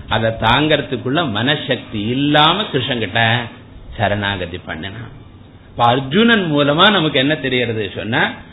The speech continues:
நமக்கும் வாழ்க்கையில பணமோ, பதவியோ, ஜனங்களோ, வீடோ, என்னெல்லாம் இருந்தாலும்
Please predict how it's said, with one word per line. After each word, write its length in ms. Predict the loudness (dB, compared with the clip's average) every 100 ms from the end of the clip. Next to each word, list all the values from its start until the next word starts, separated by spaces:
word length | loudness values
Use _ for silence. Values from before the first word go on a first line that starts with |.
| -6
நமக்கும் 680 | 0 2 2 2 2 4 6
வாழ்க்கையில 600 | 8 6 4 4 4 4
பணமோ, 540 | 2 2 0 2 0 0 -10 -18 -18 -20 -20 -20 -20 -4 2
பதவியோ, 680 | 6 6 4 2 4 4 2 -6 -16 -18 -16 -4
ஜனங்களோ, 840 | 2 4 4 4 2 4 4 2 0 -14 -16 -4 4
வீடோ, 580 | 6 6 4 4 4 0 -6
என்னெல்லாம் 640 | -4 -2 0 2 2 4
இருந்தாலும் 720 | 4 2 2 2 2 0 -4